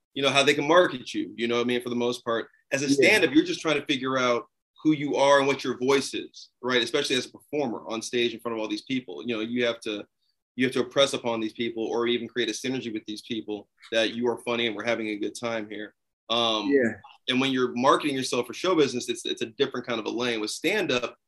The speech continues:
Speaker 1: it's always gonna be there, so you're always gonna be doing it in, in essence. So you, you kinda have to keep that mentality of, "If I don't make it doing this, I'm not gonna make it in the first three to five years," because that's, that's show business. That's just how you,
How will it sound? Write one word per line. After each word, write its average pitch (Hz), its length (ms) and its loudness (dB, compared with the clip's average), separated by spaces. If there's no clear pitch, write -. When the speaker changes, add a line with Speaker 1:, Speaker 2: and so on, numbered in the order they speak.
Speaker 1:
it's - 160 -6
always 151 320 4
gonna 147 180 2
be 135 200 0
there, 151 180 2
so 147 100 -6
you're 117 140 -2
always 120 220 0
gonna 123 120 -2
be 117 120 -2
doing 123 260 0
it 131 80 -2
in, 127 160 -4
in 123 160 -4
essence. 123 480 -4
So - 120 -6
you, 113 140 -6
you 120 100 -8
kinda 139 160 0
have 123 80 -4
to 127 60 -16
keep - 240 -10
that 117 180 0
mentality 113 560 -2
of, 110 140 -2
"If 131 60 -2
I 156 60 4
don't 131 160 0
make 143 160 4
it 131 100 0
doing 131 220 0
this, 131 180 0
I'm 120 80 -2
not 135 160 4
gonna 123 140 -4
make 127 240 0
it 117 80 -6
in 117 160 -10
the 113 160 -12
first 127 180 -6
three 123 100 -4
to 117 60 -4
five 113 220 -2
years," 131 380 0
because 151 180 -4
that's, 190 260 6
that's 185 180 2
show 233 200 6
business. - 540 -8
That's 135 120 -4
just 156 120 -2
how 151 60 2
you, 135 140 -2